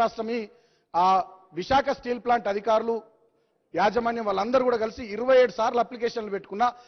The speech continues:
వాళ్ళకు ఐరన్ ఓర్ మైన్స్ ఇవ్వకుండా దాన్ని నష్టాల బాటన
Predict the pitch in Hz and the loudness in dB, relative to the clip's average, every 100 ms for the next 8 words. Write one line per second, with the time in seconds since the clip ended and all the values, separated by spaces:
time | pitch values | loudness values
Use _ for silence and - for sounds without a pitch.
0 | _ _ 180 240 233 175 196 262 285 277 | _ _ 2 2 0 0 2 4 4 6
1 | 269 233 233 254 247 240 240 254 302 - | 4 4 0 -4 -4 -4 -2 0 0 -4
2 | - _ _ _ _ 156 214 233 196 196 | -20 _ _ _ _ -2 -2 0 -4 -4
3 | - 294 269 269 247 | 0 0 2 0 -2